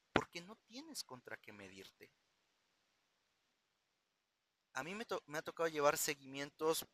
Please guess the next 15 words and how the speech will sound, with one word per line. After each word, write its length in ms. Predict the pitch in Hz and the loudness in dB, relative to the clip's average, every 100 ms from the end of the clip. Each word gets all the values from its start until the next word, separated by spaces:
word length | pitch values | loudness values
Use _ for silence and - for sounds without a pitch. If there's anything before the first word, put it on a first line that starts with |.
| - | -2
por 240 | 156 170 | 8 8
ejecutivo, 1000 | 175 - - - - - 170 180 156 160 - | 8 2 -6 4 4 4 -4 2 4 4 2
me 120 | 127 | -8
ha 20 | |
tocado 260 | 131 - 143 | -6 -4 -2
llevar 220 | 135 131 | 2 2
seguimientos 720 | - 120 120 120 - 113 - - | 0 -6 -8 -12 -6 -4 -4 -2
por 280 | - 151 185 | 0 2 2
semana, 800 | - - 123 120 139 143 143 131 _ | 2 0 -2 -2 -2 -2 -4 -10 _
por 300 | - 110 110 | 2 2 -10
día, 360 | - 156 156 147 _ _ _ | -10 0 2 2 _ _ _
incluso 720 | 120 120 - 151 170 - 175 - _ - | -18 -18 -14 -12 -8 -4 -6 -8 _ 0
por 220 | 113 - _ | 0 0 _
hora. 320 | - 127 107 - _ _ _ _ _ _ _ _ _ | 0 2 2 -2 _ _ _ _ _ _ _ _ _
Y 120 | 156 | -18